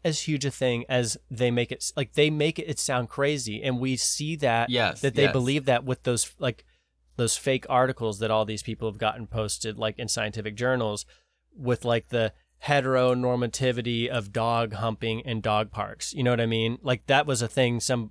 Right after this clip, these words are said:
Speaker 1: one of
Speaker 2: Right,
Speaker 1: those
Speaker 2: right.
Speaker 1: funny guys got posted
Speaker 2: Just
Speaker 1: in an
Speaker 2: a bogus
Speaker 1: academic
Speaker 2: article
Speaker 1: journal.
Speaker 2: that they send in, and yes.
Speaker 1: Which is, but it,
Speaker 2: Yeah.
Speaker 1: but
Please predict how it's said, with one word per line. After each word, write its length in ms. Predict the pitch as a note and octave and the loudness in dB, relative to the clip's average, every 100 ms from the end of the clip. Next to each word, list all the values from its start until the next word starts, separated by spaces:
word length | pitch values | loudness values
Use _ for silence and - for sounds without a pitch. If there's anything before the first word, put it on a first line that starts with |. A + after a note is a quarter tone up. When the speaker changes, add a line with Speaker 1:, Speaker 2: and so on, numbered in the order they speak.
| - | -6
Speaker 1:
one 160 | C3 C3 | 0 2
of 60 | |
Speaker 2:
Right, 100 | - | 4
Speaker 1:
those 220 | A2+ G2+ F#2+ | 2 0 0
Speaker 2:
right. 80 | |
Speaker 1:
funny 220 | C3 B2 A#2 | 0 2 2
guys 260 | A2+ A2 | 2 2
got 220 | - A2+ | 0 0
posted 440 | - B2 A2 A#2+ A2 | 0 -2 -2 -4 0
Speaker 2:
Just 160 | B2 A#2 | 2 4
Speaker 1:
in 60 | |
an 40 | B2 | 6
Speaker 2:
a 60 | |
bogus 180 | A#2 A2+ | 6 6
Speaker 1:
academic 180 | A#2 A2 | 4 2
Speaker 2:
article 180 | F#2+ B2 | 2 2
Speaker 1:
journal. 200 | B2 G2+ | 2 0
Speaker 2:
that 160 | G2+ F#2 | 0 -2
they 160 | G2 G2 | -2 -2
send 360 | - G2 F#2+ | -2 -4 -2
in, 380 | F#2+ F#2 F2 F2 | -2 -2 -4 -8
and 220 | D#2+ D2+ - | -12 -12 -10
yes. 180 | - D3+ | -4 4
Speaker 1:
Which 200 | F3 F#3 | 6 6
is, 100 | D#3 | 4
but 180 | E3 F3 | 4 4
it, 100 | F#2 | 2
Speaker 2:
Yeah. 180 | - - | -6 0
Speaker 1:
but 240 | E3+ E3 | 2 2